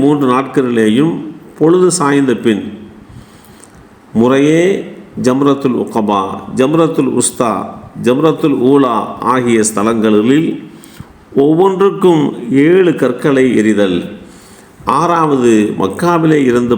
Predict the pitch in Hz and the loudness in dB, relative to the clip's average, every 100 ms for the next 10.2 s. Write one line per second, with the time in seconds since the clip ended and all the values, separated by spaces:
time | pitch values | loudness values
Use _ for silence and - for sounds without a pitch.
0 | 98 101 117 110 113 117 110 127 110 127 | 0 0 0 0 0 -2 -2 -4 0 0
1 | 123 120 120 127 135 165 160 - - - | 2 2 2 2 4 2 0 -10 -16 -20
2 | - - - - - - - - - - | -20 -20 -20 -20 -20 -20 -20 -20 -20 -20
3 | - 151 175 190 180 170 143 143 131 127 | -6 -2 0 0 0 2 2 2 2 2
4 | 123 117 107 101 92 - - 131 160 165 | 2 2 2 0 -4 -6 -6 -2 0 0
5 | 160 127 113 120 - - 110 117 120 113 | 0 0 0 -4 -8 -2 0 2 0 0
6 | 87 - - - - - - 104 101 101 | -2 -6 -14 -20 -20 -20 -4 -2 0 0
7 | 156 165 - 117 120 139 180 160 151 139 | 0 -2 -6 0 2 4 2 2 0 0
8 | - 120 113 107 92 98 - - - - | 0 2 2 0 -2 -6 -12 -20 -20 -20
9 | - - - - - - - 113 120 117 | -20 -20 -20 -20 -20 -16 -6 -2 0 -2
10 | - 113 | 0 0